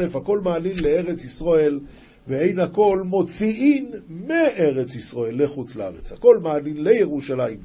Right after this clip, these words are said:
ואין הכל מוציאים, אחד האנשים ואחד הנשים.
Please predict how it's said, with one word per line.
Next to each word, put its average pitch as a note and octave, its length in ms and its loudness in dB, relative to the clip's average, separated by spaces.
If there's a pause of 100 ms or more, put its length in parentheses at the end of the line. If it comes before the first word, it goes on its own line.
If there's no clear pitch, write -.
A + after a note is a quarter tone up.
(380)
ואין C3+ 240 -4
הכל E3 240 -2
מוציאים, G#3+ 600 -4 (440)
אחד F3+ 380 2
האנשים E3 600 -2
ואחד D#3+ 440 2
הנשים. D3 920 -6